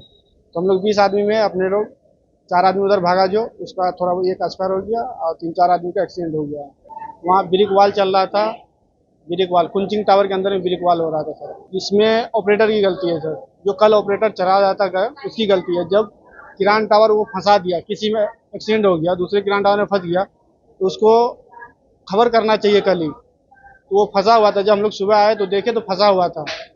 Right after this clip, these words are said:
फंसा हुआ था तो हम लोग का कंपनी जो इंजीनियर है वो सब बोला, "काम करो।" काम करने चले, जो नीचे में जिस किरान टावर में फंसा हुआ था वो अपना चढ़ा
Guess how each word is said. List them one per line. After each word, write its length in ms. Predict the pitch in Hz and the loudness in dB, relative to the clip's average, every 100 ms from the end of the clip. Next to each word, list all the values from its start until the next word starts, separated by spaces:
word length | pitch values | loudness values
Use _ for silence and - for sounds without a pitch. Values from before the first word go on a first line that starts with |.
| _ - | _ -6
फंसा 260 | 190 202 | -2 4
हुआ 140 | 220 220 | 4 4
था 80 | |
तो 100 | 220 | 2
हम 100 | 196 | 0
लोग 100 | 202 208 | -2 -4
का 60 | |
कंपनी 500 | 196 196 190 202 220 | -4 -4 -2 -2 -2
जो 260 | 202 208 208 | 0 0 0
इंजीनियर 380 | 185 196 208 208 | 0 2 2 2
है 80 | |
वो 80 | 202 | 2
सब 180 | 196 196 | 0 -2
बोला, 160 | 202 202 | 0 0
"काम 260 | 202 202 | 0 -2
करो।" 260 | 202 196 202 - - - | 0 -2 -4 -8 -8 -8
काम 360 | - - 196 | -8 -2 0
करने 220 | 208 214 214 | 2 0 2
चले, 240 | 214 226 | 2 2
जो 160 | 208 214 | 4 2
नीचे 280 | 202 202 | 2 2
में 100 | 254 | 0
जिस 180 | 226 233 | 0 -2
किरान 260 | - 233 240 | 0 2 4
टावर 160 | 240 | 4
में 100 | 247 | 2
फंसा 260 | 190 196 226 | -2 0 2
हुआ 180 | 220 220 | 4 2
था 200 | 226 247 - - _ _ 202 | 2 -4 -6 -20 _ _ 2
वो 160 | 240 | 4
अपना 220 | 220 226 233 | 4 2 0
चढ़ा 460 | 220 208 240 254 | 0 2 0 -2